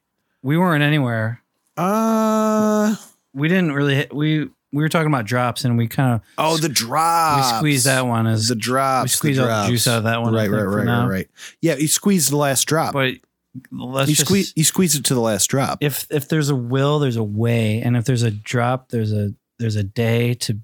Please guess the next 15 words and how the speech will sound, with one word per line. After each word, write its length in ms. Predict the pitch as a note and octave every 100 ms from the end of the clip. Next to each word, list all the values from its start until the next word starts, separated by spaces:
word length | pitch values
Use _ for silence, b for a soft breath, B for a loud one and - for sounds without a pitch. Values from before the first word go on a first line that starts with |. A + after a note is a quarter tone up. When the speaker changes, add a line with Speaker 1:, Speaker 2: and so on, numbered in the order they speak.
| _
Speaker 1:
be 160 | - G#2
enjoyed. 600 | G#2 G#2+ G#2 F#2+ F#2+ G2+ A2
And 100 | G2+
that's 220 | G2+ -
what 80 | G2+
I 140 | F#2
always 420 | G2 G#2 F#2+ F#2+
say. 380 | - - - - _ _ _ _ _ _ _ - B B B B B B B _ -
Speaker 2:
All 140 | G#2
right. 440 | G#2 D3 D3 G2+ - _ B B B B B B B B _ -
Um, 760 | D#3 E3+ F3 F3 F3+ F3+ F3+ - _ - _ _ -
well, 440 | A3+ F#3+ F#3+ - _ _ _ _ -
Speaker 1:
<clears throat> 220 | - D3+
But 80 | B2+ C#3+
Speaker 2:
uh, 180 | E3